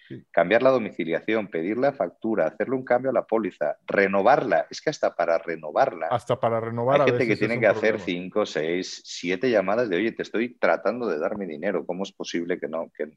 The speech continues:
Speaker 2: que, que no me den respuesta?", ¿no? Entonces, em, o sea, creemos que, que el problema no es, no es solamente del, del sector,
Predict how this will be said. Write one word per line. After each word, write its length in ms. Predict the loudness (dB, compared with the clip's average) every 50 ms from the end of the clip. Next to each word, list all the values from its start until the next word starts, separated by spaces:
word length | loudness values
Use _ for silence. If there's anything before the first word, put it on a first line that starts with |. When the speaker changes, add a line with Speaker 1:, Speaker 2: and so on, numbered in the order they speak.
| -20 _ _
Speaker 2:
que, 160 | -8 -8 -8 -12 _ _ _ _ _ _ _ _ _ _ _ _ _ _ -10
que 120 | -8 -8
no 160 | -6 -6 -2
me 100 | 0 0
den 140 | 0 0 0
respuesta?", 560 | -4 -6 -8 -4 0 0 0 0 0 -6 -6
¿no? 100 | -6 -6
Entonces, 480 | -2 0 0 4 4 4 2 2 -2 -10 -18 -20 -20 -20 -20 -20 _ _ _ _ _
em, 460 | 4 4 4 4 2 0 -8 -12 -20 _ _ _ _ _ _ _ _ _ _ _ _ -6
o 20 |
sea, 140 | -6 -4 -2
creemos 300 | 0 0 2 0 0 2
que, 180 | 2 0 0
que 100 | 2 0
el 80 | 0 2
problema 340 | 2 4 4 4 4 4 2
no 120 | 0 0
es, 180 | -2 -4 -6 -6
no 120 | -6 -4
es 60 | -2
solamente 460 | 0 4 4 4 4 4 0 0 0 2
del, 260 | 2 0 -2 -4 -4
del 180 | -4 -4 -4 -4
sector, 640 | -6 -8 -8 -8 -4 _ 2 4 4 2 -2 -8